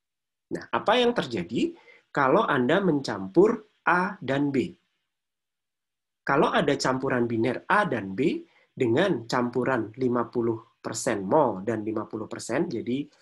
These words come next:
eh, setengah-setengah, maka yang terjadi adalah garis,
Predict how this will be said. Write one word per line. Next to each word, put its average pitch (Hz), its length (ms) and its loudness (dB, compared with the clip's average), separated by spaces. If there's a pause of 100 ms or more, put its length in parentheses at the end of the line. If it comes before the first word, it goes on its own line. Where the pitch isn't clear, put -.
(220)
eh, 104 340 -4
setengah-setengah, 113 760 -2 (800)
maka 165 580 0 (300)
yang 135 260 2
terjadi 123 720 -2
adalah 123 580 -4 (500)
garis, 131 640 0